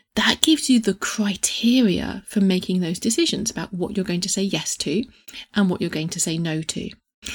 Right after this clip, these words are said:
Now, many of the episodes of this podcast talk about how to get that clear strategy. I'll link to a couple of those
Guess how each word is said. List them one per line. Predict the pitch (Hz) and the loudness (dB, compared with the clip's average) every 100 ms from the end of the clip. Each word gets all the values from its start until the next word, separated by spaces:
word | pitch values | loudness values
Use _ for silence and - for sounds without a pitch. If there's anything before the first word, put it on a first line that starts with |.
| - - - | -10 -10 2
Now, | 190 180 180 | 4 4 4
many | 190 196 247 240 | 6 8 8 6
of | 226 | 2
the | 220 | 0
episodes | 190 - - 202 185 185 | 0 0 0 4 4 2
of | 185 | 2
this | 185 - | 0 0
podcast | 160 165 - 175 - | -4 -4 -4 -6 -6
talk | - 202 - | 0 0 0
about | 185 175 | -4 -4
how | - - 196 190 190 | -4 -2 2 2 2
to | - | -2
get | 156 - 165 - - - | -2 0 0 0 -6 -6
that | - 180 - | -4 -4 -6
clear | - - 170 | -10 -6 -4
strategy. | - - - - - - - - - - - - - | -4 -6 -8 -8 -8 -8 -12 -14 -14 -12 -10 -12 -4
I'll | 185 | 4
link | 190 226 269 | 8 8 8
to | 277 | 6
a | 277 | 2
couple | 214 - 226 | 0 2 2
of | 208 | 2
those | 202 190 185 | 0 2 2